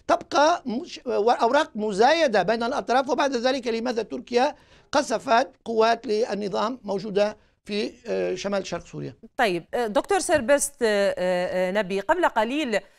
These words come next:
Speaker 2: آه، فسرت لي موقف أردوغان من هذه العملية، من هذا القصف، بأنه يبحث، آه، أو من الهجوم كان كذريعة للقيام بأي عملية عسكرية. لكن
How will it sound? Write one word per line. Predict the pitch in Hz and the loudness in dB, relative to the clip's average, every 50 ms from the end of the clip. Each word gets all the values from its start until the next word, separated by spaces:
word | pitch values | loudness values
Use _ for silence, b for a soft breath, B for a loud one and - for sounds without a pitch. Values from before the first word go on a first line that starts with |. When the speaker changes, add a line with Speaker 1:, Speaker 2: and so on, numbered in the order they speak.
| b b b | b b b
Speaker 2:
آه، | - 190 185 - | -4 -2 -2 -4
فسرت | - - 240 214 - 294 302 294 - | -4 -4 -4 -2 0 0 0 0 0
لي | 240 240 262 | -2 -2 -2
موقف | 226 226 262 262 - 220 202 - | 0 0 0 0 -2 -4 -6 -4
أردوغان | - 196 185 180 196 180 226 233 208 | -6 -6 -4 -4 -2 0 0 0 0
من | 202 196 | -2 -6
هذه | 208 214 220 196 180 208 190 190 - | -4 -4 -4 -4 -4 -6 -6 -6 -6
العملية، | 170 - - 190 170 170 180 226 220 196 202 202 196 196 190 | -4 -6 -6 -4 -6 -6 -6 -6 -6 -4 -2 0 0 0 -2
من | 190 185 185 | -4 -6 -6
هذا | 180 202 190 180 180 175 175 - | -4 -4 -2 0 0 -2 -2 -2
القصف، | 170 170 - - 277 277 - - | -6 -4 0 -2 -2 -2 -2 -12
بأنه | 180 196 - - 233 233 220 226 208 214 | -10 -8 -6 -4 -4 -2 -2 -4 -4 -2
يبحث، | 208 226 240 240 - - - 240 - - b b b b b b | -2 -4 -4 -6 -8 -4 -4 -4 -4 -6 b b b b b b
آه، | 196 202 - | -4 -4 -2
أو | - 202 214 196 - | -2 -6 -6 -6 -8
من | - 208 226 262 262 | -6 -6 -4 -2 -4
الهجوم | 240 214 190 196 180 143 185 196 220 240 240 | -4 -6 -6 -8 -8 -8 -8 -6 -6 -8 -8
كان | 226 - 277 277 277 269 262 262 262 269 - _ _ _ _ | -6 -4 -2 -2 -2 -2 -2 -2 -2 -4 -6 _ _ _ _
كذريعة | - 240 240 202 233 233 226 208 277 320 330 262 180 160 170 185 190 b b b - | -4 -4 -2 0 0 0 0 0 0 0 2 2 2 2 0 -2 -4 b b b -2
للقيام | 220 226 214 - 262 226 214 262 269 262 220 | -2 -2 0 -2 -6 -4 -2 -2 -4 -4 -4
بأي | 185 226 - 240 269 285 247 220 | -4 -4 -4 -2 -2 0 0 0
عملية | - 202 226 226 208 208 208 220 190 202 202 208 208 B B B B | 0 0 0 0 -2 -2 -2 -4 -4 -2 -2 -2 -4 B B B B
عسكرية. | - 233 - - - 233 220 220 220 208 220 214 208 B B B B | -2 -2 -2 -2 -4 -4 -4 -2 0 0 0 0 0 B B B B
لكن | 208 214 226 269 294 294 294 330 311 302 285 | -8 -4 0 0 0 2 2 -2 -2 -2 -4